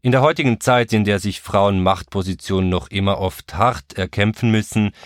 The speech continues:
ist dieser Mythos um zwei sich gegenseitig zerfleischende Weiber nicht besonders glücklich.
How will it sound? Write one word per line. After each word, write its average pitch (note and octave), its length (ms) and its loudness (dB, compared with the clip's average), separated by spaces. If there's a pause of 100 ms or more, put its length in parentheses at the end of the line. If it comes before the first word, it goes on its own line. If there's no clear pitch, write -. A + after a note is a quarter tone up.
(200)
ist G#2 180 -4
dieser G2+ 220 2
Mythos G#2+ 520 0
um F#2+ 220 -6
zwei F#2 420 0
sich - 280 -8
gegenseitig G2+ 680 -2
zerfleischende F2 840 -4
Weiber F#2+ 400 2 (220)
nicht B2 220 0
besonders G#2 480 -2
glücklich. D#2 600 -12